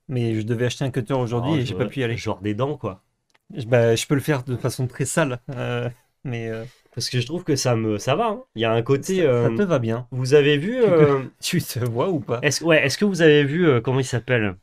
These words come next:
Speaker 2: C'est un animé, euh,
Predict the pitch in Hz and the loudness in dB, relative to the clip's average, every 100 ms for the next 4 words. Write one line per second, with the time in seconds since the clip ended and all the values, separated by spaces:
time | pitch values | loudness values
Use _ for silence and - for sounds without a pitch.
0 | _ _ _ _ _ _ _ _ - - | _ _ _ _ _ _ _ _ -6 2
1 | 113 113 147 175 156 147 151 175 185 180 | 4 6 4 6 4 6 6 4 -2 -12
2 | _ 110 104 104 101 101 101 98 | _ 0 2 2 2 0 -2 -6